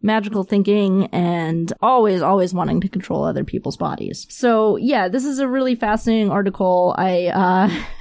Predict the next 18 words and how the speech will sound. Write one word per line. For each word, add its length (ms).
<laughs> 0
it's 160
interesting 920
the 320
restrictions 800
they 180
put 320
on 300
nuns, 360
for 180
example, 680
who 160
would 140
get 180
pregnant 560
versus 600
getting 300
abortions, 800